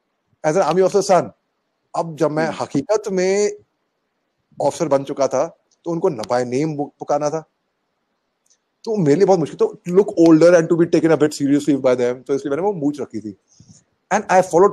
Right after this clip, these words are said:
Speaker 1: all the tradition। तब भी मैंने साफा बांधना सीखा, sir, तलवार डांस सीखा। और
Speaker 2: वो जो
Speaker 1: मेरे
Speaker 2: राजपूती
Speaker 1: father
Speaker 2: साफा पहनते हैं, अच्छा, हाँ।
Speaker 1: Correct, sir, correct।
Speaker 2: अच्छा, या,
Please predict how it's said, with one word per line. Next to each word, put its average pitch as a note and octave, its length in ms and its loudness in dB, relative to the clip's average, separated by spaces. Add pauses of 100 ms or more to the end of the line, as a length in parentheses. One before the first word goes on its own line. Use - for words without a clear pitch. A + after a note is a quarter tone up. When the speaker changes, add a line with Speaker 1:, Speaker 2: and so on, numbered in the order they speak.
(140)
Speaker 1:
all C#3 160 4
the D#3+ 100 0
tradition। D3 440 -4
तब F#3 80 4
भी C4 200 6
मैंने A3+ 380 2 (460)
साफा F3 400 2
बांधना F#3 280 4
सीखा, D3 320 -2
sir, A2 200 -8 (460)
तलवार F#3+ 320 4
डांस F#3 340 4
सीखा। C#3 240 -2
और - 1300 -12
Speaker 2:
वो - 0 -
जो E3+ 80 2
Speaker 1:
मेरे E3+ 120 4
Speaker 2:
राजपूती E3 340 -2
Speaker 1:
father E3 40 -14
Speaker 2:
साफा F3+ 240 -4
पहनते D3+ 300 -6
हैं, C3+ 80 -4
अच्छा, C3 200 -8
हाँ। A#2 180 -6 (380)
Speaker 1:
Correct, D#3 240 -2
sir, B2 140 -6
correct। A#2+ 280 -4
Speaker 2:
अच्छा, A2 220 -14 (520)
या, A#2+ 140 -10